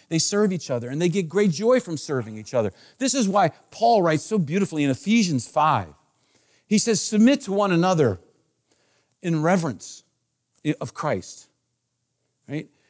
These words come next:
And, and then he goes into, "Wives, this is how you submit. Husbands, this is how you submit."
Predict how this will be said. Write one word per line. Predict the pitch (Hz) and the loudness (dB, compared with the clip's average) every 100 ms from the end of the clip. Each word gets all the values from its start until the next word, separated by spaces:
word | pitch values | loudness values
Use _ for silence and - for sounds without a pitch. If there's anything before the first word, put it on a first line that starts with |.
| _ - | _ -6
And, | 165 - | -6 -6
and | 170 | -2
then | 220 277 214 - - | 2 4 2 0 -6
he | 196 | -2
goes | 202 202 | 2 2
into, | 190 247 - 165 175 165 - | 4 0 2 2 2 -2 -20
"Wives, | - 196 240 185 107 - _ | 0 2 2 2 -2 -6 _
this | 247 | -4
is | 233 | -2
how | 190 | 0
you | 175 202 | 2 2
submit. | 208 160 131 104 _ _ | 2 -2 -6 -6 _ _
Husbands, | 262 240 190 131 - - | -2 2 2 0 -4 -6
this | 302 | -4
is | 247 | -2
how | 196 | -2
you | 160 196 277 | 2 4 4
submit." | - 131 101 80 | 2 -4 -6 -12